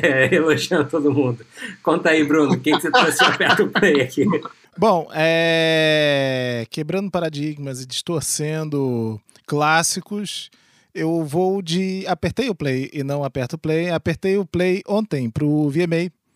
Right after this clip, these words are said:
Speaker 2: E, e, caramba, é, é, eu não sei nem o que eu acho do V M A de ontem, eu tô processando ainda, mas é,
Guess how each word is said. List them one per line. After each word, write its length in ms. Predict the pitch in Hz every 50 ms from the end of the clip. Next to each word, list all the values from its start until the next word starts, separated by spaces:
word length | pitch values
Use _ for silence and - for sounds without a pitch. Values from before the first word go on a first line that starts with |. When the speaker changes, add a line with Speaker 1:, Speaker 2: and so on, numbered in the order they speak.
| _ _ _ _ _ _ _ _ _ _ _ _ _ _ _ _ _ -
Speaker 2:
E, 880 | 175 165 175 175 175 180 180 180 180 180 180 180 175 175 175 180 - -
e, 240 | 180 170 180 175 - -
caramba, 480 | - 233 226 202 208 233 233 196 156
é, 480 | 135 135 135 143 139 123 143 160 180 -
é, 200 | - 175 180 - -
eu 120 | 185 180
não 160 | 185 214 226
sei 200 | 220 - 240 214
nem 160 | 208 214 233
o 40 | 240
que 120 | - - 262
eu 120 | 262 220
acho 300 | 185 170 170 165 - -
do 60 | -
V 380 | 156 160 156 151 147 139 147 156
M 260 | 160 151 151 160 156
A 20 |
de 120 | 156 143 143
ontem, 260 | 147 156 160 160 -
eu 60 | 175 160
tô 180 | - 170 165
processando 640 | 160 - 180 - - 185 160 - - 170 175 180 180
ainda, 360 | 160 147 147 151 156 160 160
mas 380 | 156 156 151 151 151 151 143
é, 640 | 151 156 151 151 151 151 151 151 147 147 139 135